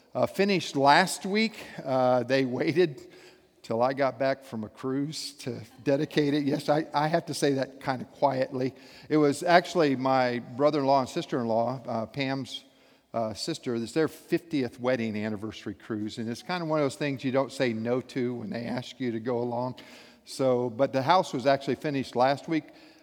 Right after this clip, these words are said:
within three months of the flood event. That's just incredible, incredible. God was good.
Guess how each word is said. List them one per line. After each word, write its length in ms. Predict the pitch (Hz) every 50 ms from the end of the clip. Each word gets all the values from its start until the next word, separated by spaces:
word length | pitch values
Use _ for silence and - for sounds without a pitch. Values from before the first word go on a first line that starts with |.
| _ _ _ _
within 420 | 147 151 147 147 180 170 160 151 131
three 520 | - - - - - 160 175 196 208 208
months 500 | 180 180 170 165 165 165 160 - - -
of 220 | - - 156 127 117
the 80 | 117
flood 320 | - - - 135 135 131 123
event. 340 | 107 101 123 107 92 92 - - - - - _ _ _ _ _ _ _ _ _ _ _ _ _ _ _ _ _ _ _ _ _ _ _
That's 220 | 120 117 117 -
just 260 | - 127 113 - -
incredible, 680 | 131 110 101 - - 139 123 110 107 98 - 101 98 - - - -
incredible. 840 | - 127 113 110 110 - - 135 120 113 110 110 107 110 113 117 113 - -
God 320 | 123 127 131 139 143 135
was 160 | 139 131 113
good. 400 | - - 151 147 151 160 156 147